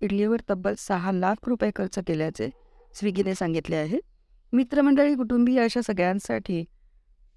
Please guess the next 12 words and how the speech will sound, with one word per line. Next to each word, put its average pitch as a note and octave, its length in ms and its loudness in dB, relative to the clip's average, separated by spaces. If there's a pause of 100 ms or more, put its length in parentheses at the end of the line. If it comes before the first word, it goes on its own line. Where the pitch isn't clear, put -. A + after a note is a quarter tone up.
(260)
बेंगळुरू, A3+ 560 2
चेन्नई A3 580 2 (320)
अशा G3 260 0
शहरांमधून G3+ 680 2
त्यानं G3+ 280 2
इडलीच्या G3 720 0 (380)
आठ G3 220 2
हजार A3+ 200 0
चारशे F#3+ 340 0
अठ्ठावीस G3 520 -2
प्लेट्स F#3 340 -8
मागवल्या. E3 360 -4